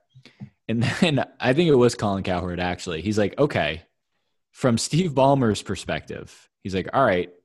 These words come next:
I just <laughs> dropped all this money on this team, a new stadium, a new, not a new coach, but new players.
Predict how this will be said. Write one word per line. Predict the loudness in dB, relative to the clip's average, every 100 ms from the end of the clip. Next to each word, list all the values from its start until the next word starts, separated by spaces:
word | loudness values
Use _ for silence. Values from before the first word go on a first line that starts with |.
| _ -10
I | -4
just | -4 -2
<laughs> |
dropped | -2 -2 -6 -8 -14 -14 -4
all | 0 2
this | 0 0
money | -2 0 -2
on | -4 -6 -2
this | -2 -2
team, | 0 0 0 -4 -10 -10
a |
new | -4 -4
stadium, | -4 -4 -2 -2 -4 -8 _ -6
a | 0
new, | 0 0 -4
not | -2 0
a |
new | 0
coach, | -2 -6 -6 -8
but | -6 0
new | 0
players. | 0 -2 -2 -2 -8